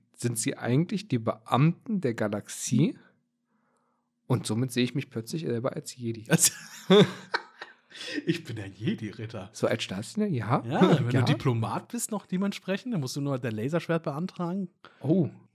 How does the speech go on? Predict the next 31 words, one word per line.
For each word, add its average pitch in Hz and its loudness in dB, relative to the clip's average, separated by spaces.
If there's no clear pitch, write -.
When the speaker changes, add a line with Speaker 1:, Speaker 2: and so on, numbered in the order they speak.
Speaker 2:
Oder 123 -8
Lichtschwert, - -8
ich 92 -12
nenne 98 -6
es 98 -8
immer 95 -8
ganz 92 -10
gern 95 -6
Lichtschwert, 127 -6
weil 98 -12
es - -16
ein - -10
bisschen 95 -8
eleganter 95 -8
klingt, - -12
so 95 -12
als 92 -10
halt - -12
Laserschwert. - -10
Es 131 0
ist 110 -6
halt 101 -6
wirklich 117 -6
ein 92 -8
Laserschwert - -10
Speaker 1:
Das - -12
war, 123 -4
Speaker 2:
eigentlich. 117 -4
Speaker 1:
das - -6
war 113 -4
ja 117 0